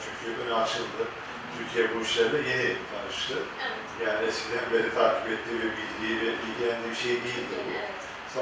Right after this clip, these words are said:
Speaker 1: olsun Öcal Hoca'nın, e, öncülüğü takdire şayan yetiştirdiği öğrenciler, yayınlar vesaire falan filan hala, e, aşılamamış şeyler.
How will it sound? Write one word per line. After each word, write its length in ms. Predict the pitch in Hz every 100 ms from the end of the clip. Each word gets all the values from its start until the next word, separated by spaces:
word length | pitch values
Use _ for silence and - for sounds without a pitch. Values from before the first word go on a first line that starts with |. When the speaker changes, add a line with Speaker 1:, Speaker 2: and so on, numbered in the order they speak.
| 120
Speaker 1:
olsun 200 | - - -
Öcal 180 | - - -
Hoca'nın, 340 | - - - - - - - - 117
e, 40 | 110 110 113
öncülüğü 480 | 113 113 113 127 147 - - - -
takdire 380 | 160 - 117 123 120
şayan 380 | 117 117 104 104 -
yetiştirdiği 600 | 107 - - 113 110 107 98
öğrenciler, 600 | 110 107 107 104 104 107 - - - - - -
yayınlar 420 | 113 110 104 101 101
vesaire 380 | 101 - 104 101 -
falan 220 | 104 - -
filan 200 | - 147 - - -
hala, 360 | 156 - - - - - - - -
e, 20 | - - -
aşılamamış 560 | - - - - -
şeyler. 400 | - 123 117 113